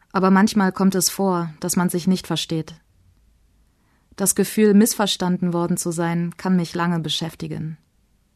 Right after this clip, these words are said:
In meinem Kopf gehe ich die gesagten Worte durch und überlege, was ich stattdessen hätte sagen sollen.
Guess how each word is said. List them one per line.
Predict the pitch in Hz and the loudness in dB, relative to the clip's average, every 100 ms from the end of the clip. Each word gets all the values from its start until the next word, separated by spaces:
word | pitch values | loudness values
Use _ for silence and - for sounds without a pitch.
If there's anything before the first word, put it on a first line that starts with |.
| _ _ _ _ _ _ | _ _ _ _ _ _
In | 190 | 4
meinem | 185 180 | 4 2
Kopf | - 214 214 - | 0 -4 -6 -4
gehe | 185 | -2
ich | 180 | 0
die | - | -2
gesagten | 175 165 170 185 - 165 | -2 0 0 -2 -2 -2
Worte | 170 170 | -2 -4
durch | 160 175 190 202 - | -4 -2 0 0 -2
und | 175 | -6
überlege, | 170 160 160 185 190 180 180 | -6 -4 -2 -2 -2 -6 -6
was | 175 170 | -6 -6
ich | 160 | -6
stattdessen | 165 160 175 170 175 | -8 -4 -4 -2 -2
hätte | 165 180 | -2 -4
sagen | 170 165 165 | -4 -4 -4
sollen. | 160 175 - 160 | -6 -6 -6 -8